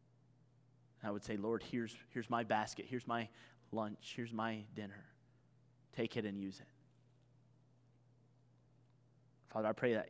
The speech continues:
each person today would know that. Father, maybe there's one here today that doesn't know you.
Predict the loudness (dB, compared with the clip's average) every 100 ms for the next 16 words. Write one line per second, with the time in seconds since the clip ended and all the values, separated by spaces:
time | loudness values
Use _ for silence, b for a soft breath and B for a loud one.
0 | 0 -2 -2 -2 -2 -2 -6 -2 -2 0
1 | -2 -2 -2 -2 -6 B B B 8 8
2 | 8 4 6 4 4 2 2 2 -2 0
3 | 4 4 4 2 6 4 4 0 2 2
4 | 2 0 -2